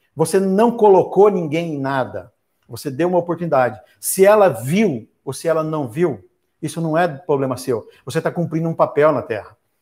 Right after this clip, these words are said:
E se você continuar fazendo, pessoas que disseram não pra você no passado vão falar sim. Hoje, hoje pessoas estão nos procurando. Hoje nós estamos apresentando menos plano e patrocinando mais. Menos plano e patrocinando mais,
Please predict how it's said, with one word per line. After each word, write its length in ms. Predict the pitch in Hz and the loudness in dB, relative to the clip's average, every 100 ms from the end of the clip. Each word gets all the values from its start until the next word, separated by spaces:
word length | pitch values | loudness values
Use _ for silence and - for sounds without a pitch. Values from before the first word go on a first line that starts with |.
| _ _ - | _ _ -10
E 60 | 165 | -6
se 180 | - | -2
você 320 | 180 175 220 226 | 2 2 2 2
continuar 560 | 226 214 214 165 170 | 0 -4 -2 0 0
fazendo, 380 | 160 123 165 170 | -2 -4 -4 -4
pessoas 420 | 170 147 - 208 | -4 -4 0 0
que 120 | 214 | 0
disseram 360 | 170 - 190 180 | -6 0 0 2
não 220 | 165 208 | 0 0
pra 100 | 175 | 0
você 520 | 135 - 165 151 - _ _ - | -2 -2 -2 -2 -4 _ _ -4
no 180 | 156 | -2
passado 640 | 165 131 - 170 170 117 - _ _ | 2 0 4 4 4 0 -10 _ _
vão 140 | 131 143 | -6 -2
falar 240 | 151 151 | 2 0
sim. 340 | - 175 139 _ _ _ _ _ | 0 -6 -6 _ _ _ _ _
Hoje, 520 | 160 214 139 156 175 | 4 4 4 -2 -4
hoje 420 | 165 151 190 170 139 | -4 2 2 2 0
pessoas 520 | 165 - 196 226 160 | -6 -4 0 0 0
estão 220 | 147 180 | -4 -6
nos 120 | 170 | -6
procurando. 680 | - 170 160 160 170 123 - _ _ - | -8 -8 -4 -4 -4 -6 -14 _ _ -2
Hoje 400 | 160 202 165 - - | 2 2 0 -8 -8
nós 220 | 170 208 196 | 2 2 2
estamos 320 | - 214 190 | 0 0 0
apresentando 680 | 190 196 190 185 185 156 - _ | 0 0 -2 -2 -2 -4 -10 _
menos 400 | 185 202 349 330 | -2 2 2 0
plano 280 | - 208 269 | 0 0 0
e 40 | 277 | 0
patrocinando 560 | 254 247 202 226 233 | -2 -2 -4 -2 0
mais. 440 | 226 214 202 - _ _ _ _ _ _ _ | 0 0 -2 -10 _ _ _ _ _ _ _
Menos 340 | 175 220 311 - | 2 2 2 -2
plano 220 | 190 202 | -2 -2
e 40 | |
patrocinando 460 | 214 226 196 220 226 | -4 -6 -6 -8 -4
mais, 320 | 208 175 - | -2 -4 -6